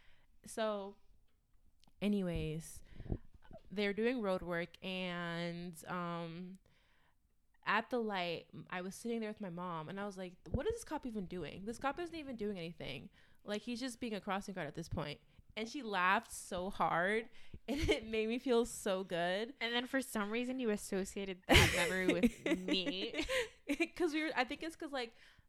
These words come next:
Speaker 1: either the same day or the day after that, we were also talking about the road work that's been going on.
Speaker 2: Yeah.
Speaker 1: And so my brain was like, "Okay,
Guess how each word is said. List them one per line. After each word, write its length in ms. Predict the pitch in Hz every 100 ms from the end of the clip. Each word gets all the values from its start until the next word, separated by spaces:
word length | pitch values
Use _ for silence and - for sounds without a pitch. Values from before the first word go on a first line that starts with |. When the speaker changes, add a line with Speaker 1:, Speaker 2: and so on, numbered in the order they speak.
| -
Speaker 1:
either 200 | 220 220
the 80 | 202
same 340 | - 196 220
day 120 | 214
or 40 | 208
the 100 | 196
day 140 | 190 -
after 340 | 175 - 190 -
that, 260 | 160 175
we 60 | 190
were 140 | 185 - -
also 260 | 180 180 -
talking 260 | 196 202
about 240 | 208 196 -
the 120 | 202
road 260 | 190 196 202
work 140 | 190
that's 160 | 196 196
been 120 | 202
going 280 | 202 196 202
on. 280 | 202 202 202
Speaker 2:
Yeah. 240 | 180 165 170 196 _
Speaker 1:
And 140 | 185
so 100 | -
my 140 | 202 196
brain 160 | 202
was 100 | 196
like, 140 | 190 175 180
"Okay, 420 | 220 170 165